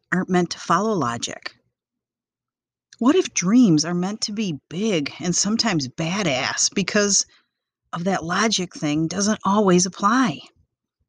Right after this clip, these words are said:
What if you go with your gut and follow your dreams? Hmm.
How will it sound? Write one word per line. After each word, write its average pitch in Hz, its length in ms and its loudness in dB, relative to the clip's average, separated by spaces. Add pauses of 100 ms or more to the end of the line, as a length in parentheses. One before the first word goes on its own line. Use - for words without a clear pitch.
(880)
What 277 300 2
if 190 420 0 (460)
you 185 140 -2
go 180 160 2
with 175 180 0
your 160 100 2
gut 143 320 -2
and 151 140 -4
follow 139 260 -4
your 131 160 2
dreams? 127 540 0 (760)
Hmm. 135 540 -2